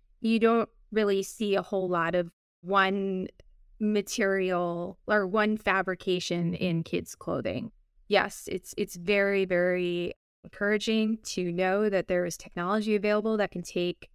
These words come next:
the fabrics that our clothes are made out of these days and recycle it, do something with it so it can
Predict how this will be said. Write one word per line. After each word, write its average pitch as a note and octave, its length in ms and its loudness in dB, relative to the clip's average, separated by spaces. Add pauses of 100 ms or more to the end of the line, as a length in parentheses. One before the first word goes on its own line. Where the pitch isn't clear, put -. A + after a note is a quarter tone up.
(420)
the F#3 80 -2
fabrics E3 640 -2
that - 400 -8 (160)
our E3 180 0 (140)
clothes E3 300 2
are E3 180 0 (220)
made A3+ 240 0
out - 180 0
of E3+ 120 -10
these - 260 -4
days - 420 -4 (160)
and D#3+ 220 -2
recycle F#3+ 500 -4
it, - 120 -8 (440)
do G#3+ 140 0
something - 400 -4
with - 180 -6
it C#2 160 -2
so - 300 -2
it - 100 -4 (200)
can F3 300 -6